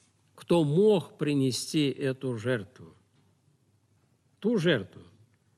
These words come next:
благодаря которой восстанавливается человеческая природа в своей, в своей полноте, святости и чистоте, и к которой мы можем приобщаться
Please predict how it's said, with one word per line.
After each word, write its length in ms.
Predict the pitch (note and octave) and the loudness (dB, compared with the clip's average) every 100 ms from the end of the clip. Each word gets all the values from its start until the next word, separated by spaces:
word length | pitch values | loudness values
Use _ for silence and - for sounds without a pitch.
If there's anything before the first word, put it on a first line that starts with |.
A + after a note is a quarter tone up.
| _ | _
благодаря 420 | A#2+ A#2+ B2+ A#2+ A2 | -6 -4 -2 -4 -6
которой 600 | F#2+ C#3+ F#3 F#3+ G2 - _ _ _ _ _ | -6 -2 0 0 -4 -10 _ _ _ _ _
восстанавливается 1300 | A#2+ A#2 - A2+ G#2 C#3 C3+ A#2+ A2 G#2 F#2+ - E2 - _ _ _ _ _ _ _ _ _ _ _ _ _ | -12 -12 -8 -6 -4 -4 -4 -4 -6 -6 -8 -12 -16 -20 _ _ _ _ _ _ _ _ _ _ _ _ _
человеческая 720 | - A#2+ A2+ C#3+ - B2+ - | -6 -4 -2 -4 -4 -8 -8
природа 640 | A2+ A2 G#2+ D3 C3+ G#2 F2+ _ _ _ _ _ _ _ _ | -6 -6 -4 -2 -2 -6 -12 _ _ _ _ _ _ _ _
в 80 | - | -14
своей, 600 | - B2 A2+ C#3+ C#3+ A2 - | -6 -4 -2 -2 -2 -6 -14
в 60 | |
своей 580 | - A#2+ A#2 C#3 C3 G2+ - _ | -10 -6 -4 -2 -4 -6 -16 _
полноте, 720 | B2+ A#2+ A#2 A2 - C#3 A#2+ - | -6 -4 -4 -4 -2 -2 -2 -10
святости 680 | - - C3 C3 A2+ - A#2+ | -14 -6 -6 -6 -10 -10 -10
и 80 | |
чистоте, 760 | A2+ A2 - F#2+ - G3 F3 - _ _ _ _ _ | -10 -12 -10 -12 -6 -2 -2 -6 _ _ _ _ _
и 120 | G3+ | 0
к 220 | - - - | 0 -4 -6
которой 560 | C3+ - C3 A#2+ A2 | -4 -4 -6 -4 -4
мы 120 | G#2 | -4
можем 460 | G2 A2+ D#3 C3+ C3 | -4 -2 -2 -2 -6
приобщаться 1000 | A#2 A2 G2 - C#3+ D3 C#3+ D3+ C3 | -6 -8 -8 -10 -8 -8 -8 -8 -8